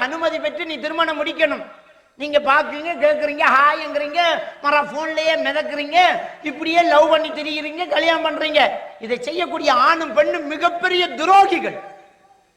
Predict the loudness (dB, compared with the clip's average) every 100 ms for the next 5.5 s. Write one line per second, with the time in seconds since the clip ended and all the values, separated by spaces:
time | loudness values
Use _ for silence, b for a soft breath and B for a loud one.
0 | _ -8 -2 0 2 0 0 4 4 2
1 | -2 -8 -4 -2 0 -2 -2 -2 2 2
2 | 2 0 2 2 2 0 0 0 0 0
3 | 2 2 2 2 4 6 6 4 2 0
4 | 2 4 4 2 2 2 2 6 6 4
5 | 0 4 4 4 -2